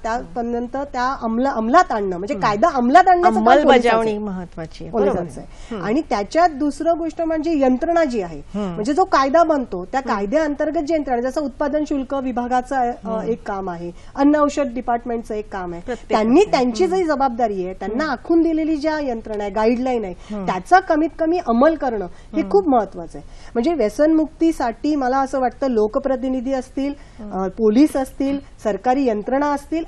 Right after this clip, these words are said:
Speaker 1: आणि त्याच्याबरोबर सगळ्यात मोठा जो सहभाग पाहिजे तो लोकांचा आहे.
Speaker 2: हम्म.
Speaker 1: म्हणजे आज जे काही गोष्टी घडतात आहेत, ज्या
Speaker 2: हम्म.
Speaker 1: व्यसनांचं प्रमाण वाढत चाललंय,
Speaker 2: हम्म.
Speaker 1: म्हणजे शाळा महाविद्यालयाच्या शंभर मीटरमध्ये
Speaker 2: आसपास, हो.
Speaker 1: तंबाखू विक्री
Speaker 2: हम्म.
Speaker 1: होऊ नये असा
Speaker 2: हम्म.
Speaker 1: कायदा असताना सुद्धा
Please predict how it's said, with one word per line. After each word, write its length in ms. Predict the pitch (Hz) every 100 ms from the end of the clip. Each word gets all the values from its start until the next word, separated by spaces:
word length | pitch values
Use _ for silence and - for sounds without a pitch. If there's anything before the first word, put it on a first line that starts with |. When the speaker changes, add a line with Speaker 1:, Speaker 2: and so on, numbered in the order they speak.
| -
Speaker 1:
आणि 200 | 233 311
त्याच्याबरोबर 560 | - 220 277 277 285
सगळ्यात 540 | 294 254 196 180 277 359
मोठा 240 | 302 285 285
जो 120 | 285
सहभाग 360 | - 208 208
पाहिजे 320 | 208 208 196 220
तो 60 | 262
लोकांचा 500 | 208 165 175 170 160
आहे. 160 | 151 156 - 220
Speaker 2:
हम्म. 120 | 208
Speaker 1:
म्हणजे 340 | 160 156 233 -
आज 180 | 220 262 240
जे 100 | 302
काही 180 | 311
गोष्टी 320 | 294 269 - 302
घडतात 360 | 254 240 240 233
आहेत, 100 | 220
ज्या 120 | 262
Speaker 2:
हम्म. 80 | 254
Speaker 1:
व्यसनांचं 420 | 233 277 294 349
प्रमाण 340 | 277 247 285
वाढत 360 | 262 196 240 -
चाललंय, 240 | 226 190
Speaker 2:
हम्म. 120 | 180 190
Speaker 1:
म्हणजे 360 | - - 277
शाळा 320 | 294 220 220
महाविद्यालयाच्या 1000 | 285 277 277 285 254 285 285 285 277 302 302
शंभर 300 | 262 247 285
मीटरमध्ये 480 | 277 294 294 277
Speaker 2:
आसपास, 140 | 285 208
हो. 60 |
Speaker 1:
तंबाखू 340 | 247 269 294 311
विक्री 240 | 277 294
Speaker 2:
हम्म. 140 | 294 262
Speaker 1:
होऊ 160 | 349
नये 160 | 320 262
असा 200 | 226 302
Speaker 2:
हम्म. 140 | 226
Speaker 1:
कायदा 260 | 220 220 302
असताना 360 | 285 - 285
सुद्धा 380 | 294 277 226 294